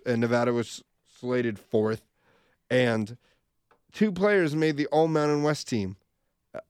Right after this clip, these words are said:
Mark Nowazowski, starting pitcher, and third baseman Grant Fennell. And with these reviews, they gave, with these, with the list, they gave season predictions and little,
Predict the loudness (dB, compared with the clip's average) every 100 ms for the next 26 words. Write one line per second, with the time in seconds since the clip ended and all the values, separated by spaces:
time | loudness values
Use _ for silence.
0 | -4 0 0 0 0 2 2 2 0 -2
1 | -4 0 2 2 2 -2 0 -2 0 -2
2 | 0 0 0 0 -2 -2 -4 -2 -4 -2
3 | -2 0 -2 -6 _ _ _ _ _ _
4 | _ _ _ -6 -2 -2 -2 -8 -4 -2
5 | 0 0 0 2 2 2 2 2 0 -2
6 | 0 2 2 0 -2 -8 -2 -2 -2 -2
7 | -2 -4 -8 -6 -4 -6 -6 0 0 0
8 | 0 2 4 2 0 -8 _ -20 -4 0
9 | 0 0 0 -2 -2 -4 -4 -4 -4 -4
10 | -4 _ _ -10 -2 0 0 0 -4 -6